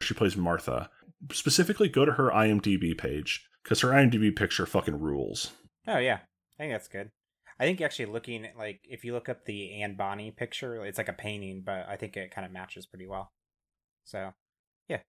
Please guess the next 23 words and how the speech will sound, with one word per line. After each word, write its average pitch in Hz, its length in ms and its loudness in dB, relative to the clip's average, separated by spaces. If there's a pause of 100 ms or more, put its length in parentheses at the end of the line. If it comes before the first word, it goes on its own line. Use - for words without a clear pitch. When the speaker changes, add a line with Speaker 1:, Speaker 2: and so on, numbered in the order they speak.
(220)
Speaker 2:
I'd 107 120 -6
say 117 140 -4
that, 107 180 -12
let's 117 120 -14
go 123 120 -8
with 113 80 -8
that. 107 200 -4 (160)
Yeah. 117 120 -12 (160)
Speaker 1:
She's 160 260 6
really 123 260 10
good. 92 220 6
Like, 87 240 0
the 117 200 2
kids 175 300 4
in 139 60 2
that 110 100 6
movie 104 220 6
are 90 100 6
really 92 380 4
good. 71 340 0 (400)
So, 80 440 0 (880)
all 101 180 4
right. 117 300 4